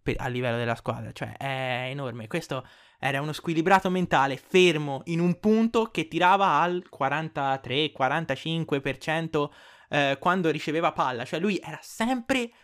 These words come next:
pronto e in difesa era tutto quello che gli serviva. Lo perdi, eh, secondo me è una grossa perdita a livello, a livello di sistema. Mi sbaglierò. La squadra è comunque interessante, il nucleo cresce,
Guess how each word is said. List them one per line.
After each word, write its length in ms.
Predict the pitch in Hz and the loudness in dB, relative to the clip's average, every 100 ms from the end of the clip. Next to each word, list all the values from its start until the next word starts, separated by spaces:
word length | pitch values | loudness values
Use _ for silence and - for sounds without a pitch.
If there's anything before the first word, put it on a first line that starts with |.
| _ | _
pronto 520 | 160 131 123 175 226 | -2 -2 -2 -4 -4
e 80 | - | -2
in 100 | 185 | -2
difesa 360 | 202 196 233 175 | -2 -2 -2 -2
era 120 | 143 | -2
tutto 220 | 151 151 | -4 -4
quello 180 | 147 143 | -2 -2
che 120 | 143 | -2
gli 120 | 127 | -6
serviva. 500 | 131 127 117 110 127 - _ _ _ _ _ _ _ 220 | -6 -6 -6 -8 -10 -16 _ _ _ _ _ _ _ -2
Lo 100 | - | 0
perdi, 500 | 131 156 147 127 - | 0 -2 -4 -8 -10
eh, 800 | - 127 123 127 123 113 113 123 | -10 -8 -6 -6 -6 -8 -12 -12
secondo 280 | - 156 | -8 -4
me 220 | 151 214 - | -2 -4 -6
è 80 | |
una 120 | 147 117 | -12 -10
grossa 280 | 120 - | -8 -6
perdita 460 | 131 113 127 135 117 | -4 -4 -6 -8 -8
a 80 | 131 | -6
livello, 640 | 127 127 120 120 117 117 | -6 -6 -6 -6 -6 -6
a 80 | 127 | -6
livello 260 | 135 131 | -6 -6
di 80 | 127 | -8
sistema. 440 | 127 131 123 120 113 | -10 -10 -10 -10 -10
Mi 80 | 151 | -8
sbaglierò. 440 | 143 143 131 117 - _ _ - | -4 -2 -4 -8 -14 _ _ -10
La 100 | 143 | -6
squadra 300 | - 175 156 | 2 2 2
è 40 | |
comunque 280 | - 143 147 | -4 -8 -6
interessante, 640 | 139 127 - 160 165 160 | -4 -4 -2 -2 -2 -2
il 200 | 156 139 | -4 -4
nucleo 280 | 147 151 139 | -6 -6 -6
cresce, 540 | 143 151 160 175 170 | -2 -2 -2 -4 -6